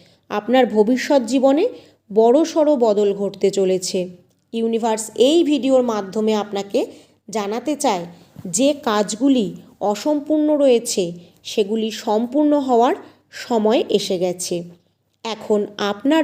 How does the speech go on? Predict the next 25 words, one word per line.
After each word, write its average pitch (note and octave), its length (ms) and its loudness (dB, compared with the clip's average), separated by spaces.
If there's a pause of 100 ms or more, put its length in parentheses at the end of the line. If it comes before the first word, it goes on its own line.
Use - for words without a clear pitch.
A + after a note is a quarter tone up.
(120)
উচিত A#3+ 400 -2 (440)
নিজের A3 380 4 (360)
মনকে A3+ 500 0 (160)
শক্ত A3 380 -2
করে A#3+ 280 4 (380)
আপনার A3 400 -2
কাছের A3 420 0
মানুষ, A#3+ 360 2
যারা G#3+ 260 2
আপনাকে A#3 320 0
বিশ্বাস A3 460 0
করেননি, A#3+ 600 2
আপনাকে A3+ 340 -4
ছেড়ে C#4 220 4
চলে B3+ 300 6
গেছিল, C#4+ 340 0 (480)
তাদের G#3 380 0
থেকে A3+ 200 0
নিজেকে G#3+ 380 0
সরিয়ে F#3 440 0
নেওয়া। F3 260 -4 (600)
নিজে C#4 340 0
আপনি C#4+ 340 2
সক্ষম, A3 560 0 (260)
আপনার A#3 300 0